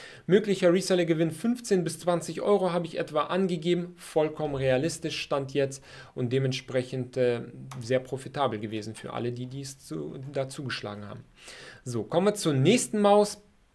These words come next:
Und zwar eine Razer-Maus. Ähm, diese habe ich euch gezeigt zu einem Preis von, äh, siebzehn Euro fünf. Echt bombastisch pre-, der Preis, ja. Stand jetzt wird das Ganze hier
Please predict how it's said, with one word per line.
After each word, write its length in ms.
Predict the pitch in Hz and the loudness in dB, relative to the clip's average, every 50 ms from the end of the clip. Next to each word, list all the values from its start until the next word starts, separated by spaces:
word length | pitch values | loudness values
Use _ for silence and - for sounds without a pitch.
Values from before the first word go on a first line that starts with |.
| _ _ _ _ _ _ _ _ - - - | _ _ _ _ _ _ _ _ -18 -4 0
Und 240 | 160 156 156 156 | 2 2 2 2
zwar 500 | 151 - 135 139 156 160 170 175 165 - | 0 -4 0 4 4 6 6 4 4 2
eine 360 | 156 151 156 156 156 151 147 139 | 2 0 2 2 2 2 2 4
Razer-Maus. 760 | 127 139 175 202 - - 120 107 101 - - - - - - - | 6 6 6 6 6 4 2 0 0 -4 -6 -10 -12 -14 -8 -2
Ähm, 460 | - 135 131 135 131 135 135 131 120 | 2 4 4 4 2 2 -2 -2 -2
diese 320 | 135 196 226 226 233 190 180 | -2 -4 0 0 0 2 4
habe 240 | 185 190 175 180 | 2 4 4 2
ich 400 | 175 - 190 202 185 - - - | 2 2 0 -2 -2 -2 -6 0
euch 280 | - 170 175 175 175 175 | 4 4 4 4 2 -2
gezeigt 720 | - 147 131 - - - 165 165 175 180 180 180 - - - - - - - - - - - - - _ _ | -6 -6 -6 -6 -4 -2 0 0 0 0 -2 -6 -12 -18 -18 -14 -12 -12 -12 -14 -16 -20 -20 -20 -20 _ _
zu 480 | _ - - - 190 190 196 196 196 196 | _ -8 -4 -2 0 2 2 2 0 0
einem 300 | - 165 160 165 160 - | 0 2 2 2 0 0
Preis 400 | - - 160 160 170 160 160 - | 0 2 2 4 4 2 0 -2
von, 380 | - 160 156 156 156 156 156 | 0 2 4 4 4 2 2
äh, 140 | 151 151 143 | 0 0 0
siebzehn 420 | 123 151 208 202 - - 208 180 - | 0 0 -2 -4 -2 -2 -2 0 6
Euro 260 | 175 170 160 139 135 | 6 6 6 6 4
fünf. 400 | 135 - - 180 170 127 113 - - - - - _ _ _ _ _ _ _ | -2 0 2 4 4 4 2 -2 -8 -16 -20 -20 _ _ _ _ _ _ _
Echt 240 | 120 113 - - - | -12 -12 -12 -4 0
bombastisch 600 | 135 123 120 117 139 151 - - - 127 - - | 0 0 2 2 2 2 2 -2 -6 -8 -8 -8
pre-, 260 | - - 127 131 139 | -10 -12 -10 -8 -2
der 140 | 131 127 123 | 0 0 0
Preis, 380 | 120 - - 123 143 - - - | 0 0 0 0 0 0 -2 -2
ja. 220 | - 123 147 156 156 - - - - - - | -2 -2 -2 -2 -6 -10 -14 -16 -16 -16 -12
Stand 400 | - - - 170 156 143 135 131 | -10 0 4 4 4 4 2 2
jetzt 340 | 139 170 208 202 - - | 2 2 2 2 -2 -4
wird 120 | 160 165 160 | -2 2 2
das 180 | 175 - - | 2 2 2
Ganze 360 | - - 165 175 175 175 180 165 | 2 2 2 2 0 -2 -4 -4
hier 480 | 139 131 135 147 156 165 175 180 170 | -4 -4 -4 -2 2 4 6 4 4